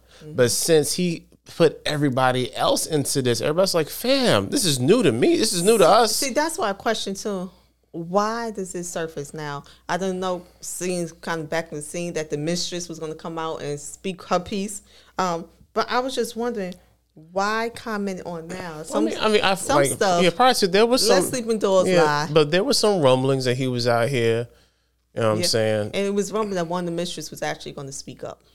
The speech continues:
Speaker 2: Oh, well, you know.
Speaker 1: So I don't know
Speaker 2: So,
Speaker 1: if that's,
Speaker 2: so, yeah.
Speaker 1: oh, this is maybe rumor mill. Um,
Speaker 2: And, and
Speaker 1: but even with that, that it was like, why, how,
Speaker 2: Because
Speaker 1: why?
Speaker 2: I'm pretty s-,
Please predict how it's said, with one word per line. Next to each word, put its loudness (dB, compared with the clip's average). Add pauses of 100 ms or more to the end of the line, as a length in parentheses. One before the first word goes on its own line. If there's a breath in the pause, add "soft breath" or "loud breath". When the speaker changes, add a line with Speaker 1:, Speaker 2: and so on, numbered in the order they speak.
(160)
Speaker 2:
Oh, 0
well, 0
you 2
know. 2
Speaker 1:
So 0
I -2
don't -2
know 4
Speaker 2:
So, 8
Speaker 1:
if 2
that's, 2
Speaker 2:
so, 6
yeah. 6
Speaker 1:
oh, 4
this -4
is -10
maybe -2
rumor -2
mill. -2 (320 loud breath)
Um, -4 (400)
Speaker 2:
And, -2
and -8
Speaker 1:
but 2
even -4
with -2
that, -4
that -4
it -4
was -8
like, -6 (200)
why, -6 (100)
how, -8 (260)
Speaker 2:
Because 4
Speaker 1:
why? -4
Speaker 2:
I'm -2
pretty -2
s-, -4